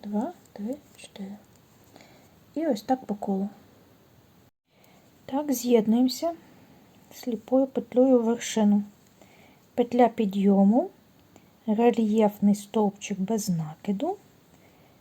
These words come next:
навколо початкового з цього нашого спліта.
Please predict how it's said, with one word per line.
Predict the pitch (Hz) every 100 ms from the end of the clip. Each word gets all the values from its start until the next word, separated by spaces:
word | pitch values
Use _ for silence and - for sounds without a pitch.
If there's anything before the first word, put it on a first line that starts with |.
| _ _ _ _ _
навколо | 202 208 254 - - 294 302 320 - - _ _
початкового | 226 214 220 - - 247 247 240 240 226 - -
з | - -
цього | 208 202
нашого | 202 202 - 208 214 254 _ _ _ _ _ _ - - _ _ _
спліта. | - - 214 - 190